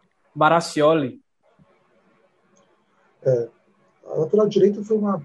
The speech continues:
Speaker 2: posição em que eu coloquei o Vinícius Baraccioli como o, o craque do Mirassol na competição, no, no texto que eu fiz pra revista Série Z quarenta e um, e a gente falou sobre os acessos à Série D.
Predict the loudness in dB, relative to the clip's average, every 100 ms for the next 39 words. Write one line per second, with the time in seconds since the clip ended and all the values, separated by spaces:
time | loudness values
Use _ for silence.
0 | _ -2 -2 -8 -10 -8 -4 -2 -2 -4
1 | -8 -14 _ _ _ _ _ _ _ _
2 | _ _ _ _ _ _ _ -20 _ 0
3 | 2 4 4 2 -2 2 2 2 2 2
4 | 2 -6 -2 0 0 -4 -6 _ _ -2
5 | 0 0 0 -2 -4 -8 -6 -4 -4 -6
6 | -14 -4 0 0 -2 0 0 0 -10 -12
7 | -6 -6 -4 -6 -8 -8 _ -10 -8 -8
8 | -10 -2 -2 0 -4 -4 -4 -4 -6 _
9 | _ _ _ -20 -6 -2 0 0 -4 -2
10 | 0 0 0 -2 -4 -2 0 0 0 -4
11 | -4 -4 -10 -20 _ _ -8 -6 -6 -4
12 | -4 -2 0 -2 -2 -2 -2 -4 -4 -4
13 | -4 -6